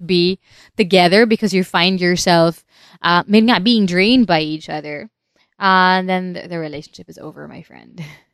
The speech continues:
Uh, third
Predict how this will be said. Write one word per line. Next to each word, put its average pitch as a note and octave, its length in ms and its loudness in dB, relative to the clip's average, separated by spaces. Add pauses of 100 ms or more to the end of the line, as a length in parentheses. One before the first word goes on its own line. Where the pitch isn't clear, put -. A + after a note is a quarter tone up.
(1080)
Uh, G#3 540 2 (200)
third G#3+ 480 2